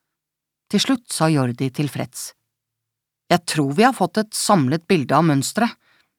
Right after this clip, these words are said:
unntatt i det hjørnet som ble til støv.» «Det er en tekst, er det ikke?» spurte Gudrun. «Tekst og tegn», konkluderte Pedro.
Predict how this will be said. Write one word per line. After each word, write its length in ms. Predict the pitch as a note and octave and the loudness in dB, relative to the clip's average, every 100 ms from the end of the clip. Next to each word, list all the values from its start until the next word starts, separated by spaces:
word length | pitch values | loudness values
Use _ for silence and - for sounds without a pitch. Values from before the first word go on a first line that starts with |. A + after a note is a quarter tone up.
| _ - | _ 2
unntatt 440 | D3+ B2+ D#3 D#3 | 2 4 -2 2
i 20 | E3 | 0
det 360 | D3 C#3+ D3+ D#3+ | 2 4 4 4
hjørnet 400 | D#3+ C#3 B2 B2+ | 4 4 0 0
som 100 | D3 | 0
ble 120 | D3+ | 0
til 140 | D#3+ - | -2 -2
støv.» 320 | E3+ G#3 G#3+ _ _ _ _ _ _ _ _ _ _ _ _ | 0 0 -2 _ _ _ _ _ _ _ _ _ _ _ _
«Det 140 | D3 | 2
er 140 | A#2 D3 | 4 6
en 100 | G#3+ - | 2 2
tekst, 560 | F#3+ A#3+ - - - - - D3 | -6 -6 -8 -10 -12 -20 -4 0
er 100 | C#3 | 2
det 100 | D3 | 2
ikke?» 180 | C4 D4+ _ _ _ _ | -2 -4 _ _ _ _
spurte 280 | - E3 C3 | -4 -2 0
Gudrun. 320 | C3 B2+ C3+ D3 _ _ _ _ _ _ _ _ - | -4 -4 -10 -12 _ _ _ _ _ _ _ _ -2
«Tekst 400 | F3 - - - | -2 -2 -8 -4
og 380 | D3 D3+ D#3 - | 0 0 -2 -2
tegn», 320 | D#3+ G3 E3+ - _ _ _ | 0 0 0 -4 _ _ _
konkluderte 640 | E3+ D3+ F3+ C#3 B2 B2+ | -2 -2 -2 -2 -4 -6
Pedro. 320 | C3 B2+ - | -4 -6 -6